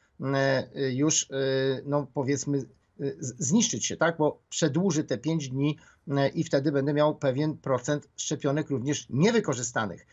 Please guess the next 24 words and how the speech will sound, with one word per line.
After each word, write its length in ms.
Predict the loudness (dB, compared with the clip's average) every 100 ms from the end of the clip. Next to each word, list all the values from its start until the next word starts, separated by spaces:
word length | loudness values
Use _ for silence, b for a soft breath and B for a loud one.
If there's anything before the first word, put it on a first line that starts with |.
| b b -2
My 280 | 2 4
na 220 | 2 0 -2
co 260 | 2 2
dzień, 400 | 2 -2 -2 -4 -2
robiąc 300 | -2 -2 -6
szczepienia, 560 | -6 -2 0 2 0 -2 b b
które 180 | 2 4
nie 120 | 4
wymagają 500 | 4 4 4 2 2
tak 180 | 0 0
restrykcyjnych 800 | -4 -4 -8 -6 0 2 2 2
warunków 400 | 0 0 -6 -8
przechowywania, 840 | -8 -4 -4 0 0 2 0 0 b b b -8
liczymy, 460 | -6 0 2 2
że 120 | 2
około 300 | 2 2 2
dziesięciu 560 | 2 0 2 2 2 -2
procent 400 | 0 -2 -2 -6
szczepionek 560 | -4 -4 -2 0 0 2
ulega 300 | 4 6 4
s-, 400 | 2 -2 -4 -4
zniszczeniu 720 | -2 2 2 4 4 4 0
w 60 |
procesie 600 | -2 -4 0 0 2 0